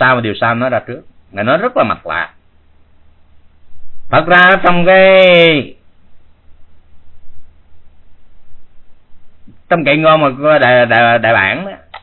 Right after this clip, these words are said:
à, kinh Đại Bổn á, của Trường Bộ á, khi nêu lên pháp nhẫn nại trước tiên, bởi vì pháp nhẫn nại là cái pháp tối thắng nhất.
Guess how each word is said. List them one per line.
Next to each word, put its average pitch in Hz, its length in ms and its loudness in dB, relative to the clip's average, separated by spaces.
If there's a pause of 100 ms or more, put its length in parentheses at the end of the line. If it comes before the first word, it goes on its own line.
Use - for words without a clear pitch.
(200)
à, 101 240 -6
kinh 135 160 -4
Đại 117 140 2
Bổn 110 300 0
á, 202 100 -16 (560)
của 101 120 -10
Trường 110 180 -8
Bộ 90 280 -2
á, - 60 -18 (540)
khi 170 120 -2
nêu 180 160 4
lên 175 120 2
pháp 220 140 2
nhẫn 156 160 -2
nại 131 140 2
trước 190 220 -2
tiên, 156 300 -6 (560)
bởi 135 260 2
vì 147 280 2
pháp 226 160 2
nhẫn 151 180 -4
nại 139 160 0
là 139 80 0
cái 120 140 -12
pháp 196 200 -4
tối 208 160 2
thắng 277 240 -6
nhất. 294 120 -12